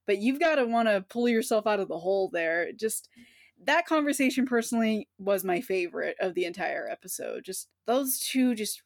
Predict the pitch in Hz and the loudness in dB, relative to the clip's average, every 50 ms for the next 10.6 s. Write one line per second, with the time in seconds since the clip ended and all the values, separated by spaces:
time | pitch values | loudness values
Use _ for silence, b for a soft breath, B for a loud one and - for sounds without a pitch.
0 | _ _ - 269 294 339 339 330 330 320 311 294 269 240 - - 285 277 196 208 | _ _ -10 -4 0 0 2 2 4 4 4 2 2 0 -2 -6 -4 0 2 4
1 | 214 214 214 214 220 214 214 214 214 208 202 196 185 B B B B B B B | 4 4 4 2 0 0 0 0 0 0 0 0 -2 B B B B B B B
2 | B - 185 208 208 233 233 240 208 226 220 220 214 214 202 208 202 - - - | B -8 -2 0 2 4 4 2 2 0 0 2 0 2 2 0 -2 -2 -4 -4
3 | - 214 214 214 202 - - 208 175 - 185 185 185 180 190 190 190 190 190 190 | -2 0 0 0 0 -2 -4 -6 -2 0 0 0 2 2 2 2 2 2 2 0
4 | 190 b b b b _ - 214 214 208 202 196 190 - _ _ _ _ _ _ | -2 b b b b _ -2 -2 0 0 -2 -4 -4 -8 _ _ _ _ _ _
5 | _ _ _ - 196 196 202 202 196 185 175 170 165 143 175 165 180 190 - - | _ _ _ -2 0 0 0 0 0 -2 -4 -4 -4 -4 -2 -2 -4 -4 -8 -14
6 | _ - 196 - 220 233 - 220 233 247 269 294 302 311 311 302 294 294 - - | _ -12 -4 0 0 0 2 2 2 2 4 4 4 4 4 4 2 0 -2 -6
7 | - 214 214 214 208 196 208 202 - - 226 220 202 - - 202 196 202 202 196 | -4 0 0 0 2 0 -2 -4 -4 -6 -8 -8 -8 -6 -2 0 2 2 2 0
8 | - - 202 196 101 - - - 101 185 - - b b b b b b _ - | 0 -2 -2 0 0 -2 -2 -4 -6 -8 -10 -14 b b b b b b _ 0
9 | 196 180 - 180 190 247 - - 240 254 277 294 - 349 302 277 269 262 - 220 | 0 0 0 0 -2 -2 0 2 2 2 2 2 2 0 2 0 -2 -2 -4 -6
10 | 208 - - - 220 220 220 214 214 214 202 220 | -6 -4 -2 0 0 2 4 4 2 2 0 -2